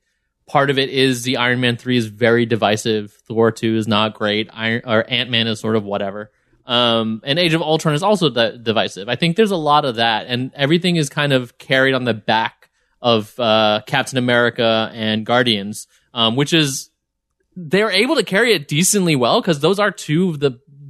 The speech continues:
highly, like, ranked for a lot of people in the top five, definitely top ten of films. So I think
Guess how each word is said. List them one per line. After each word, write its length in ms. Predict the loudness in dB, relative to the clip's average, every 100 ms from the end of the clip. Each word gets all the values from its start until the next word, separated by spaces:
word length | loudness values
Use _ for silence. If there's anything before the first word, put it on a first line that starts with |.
| -14
highly, 460 | -4 0 0 -2
like, 300 | -2 -2 -2 _ -20 -6
ranked 320 | -2 0 -2
for 80 | 0
a 80 | 0
lot 220 | 2 0
of 60 | 0
people 300 | -4 -2 -4
in 100 | -4
the 80 | -10 -6
top 280 | -2 -2 -4
five, 340 | -4 0 -2 -4 _ _ _ -2
definitely 300 | -2 2 -2
top 240 | 0 -6
ten 340 | -2 -2 -2 -4 _ _ _
of 160 | -4 -4
films. 360 | 0 2 2 0
So 100 | 2
I 60 | 0
think 320 | 0 -4 -4